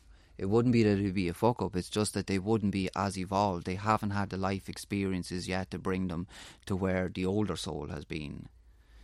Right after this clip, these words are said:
So it's all, to me, it's all just a learning curve. It's all just, you know, you're here to learn, to grow and evolve, and they just haven't got to that stage of evolution yet. Like, it, when I say that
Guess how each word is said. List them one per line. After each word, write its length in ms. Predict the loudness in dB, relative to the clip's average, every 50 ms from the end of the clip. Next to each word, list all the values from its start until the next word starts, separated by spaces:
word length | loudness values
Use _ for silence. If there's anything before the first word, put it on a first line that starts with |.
| -20 -16 -8
So 140 | -2 -2
it's 140 | 0 4 6
all, 260 | 6 8 8 8 6 6
to 100 | 6 6
me, 180 | 6 6 6 4
it's 140 | 4 2 2
all 180 | 2 4 2
just 220 | 2 0 -2 -2 -2
a 60 | 0
learning 400 | 2 2 4 4 4 2 0 -2
curve. 280 | -2 -2 -2 -2 -2 -4
It's 140 | -4 -2 0
all 220 | 2 2 0 0
just, 260 | -2 -4 -6 -6 -8
you 140 | -6 -6 -4
know, 280 | -4 -2 -4 -4 -6 -8 -12 -18 -20 -20 -20 -12 -4
you're 260 | 0 2 2 2 2
here 240 | 2 4 4 4 4
to 120 | 2 0 0
learn, 420 | 2 2 2 2 2 0 0 -2
to 80 | -4 -4
grow 320 | -2 0 2 2 2 0
and 80 | -2 -4
evolve, 580 | -4 0 0 0 2 0 0 -4 -6 -8 -10 -8
and 160 | -6 -6 -4 -4
they 100 | -4 -4
just 260 | -4 -4 -4 -2 0
haven't 420 | 2 2 2 2 -2 -6 -6 -4
got 220 | -2 -2 -2 -2 -2
to 60 | -4
that 160 | -4 -4 -4
stage 320 | -4 -4 -4 -4 -4 -4 -4
of 100 | -4 -6
evolution 560 | -6 -6 -6 -6 -4 -4 -4 -4 -6 -6 -6
yet. 220 | -6 -6 -6 -6
Like, 240 | -6 -8 -8 -6 -8
it, 100 | -8 -8 -10 -16 -18 -18 -18 -16 -16 -16 -14 -12
when 440 | -12 -12 -10 -10 -6 -2 2 4 4
I 120 | 4 4
say 240 | 4 4 4 4 4 4
that 160 | 2 0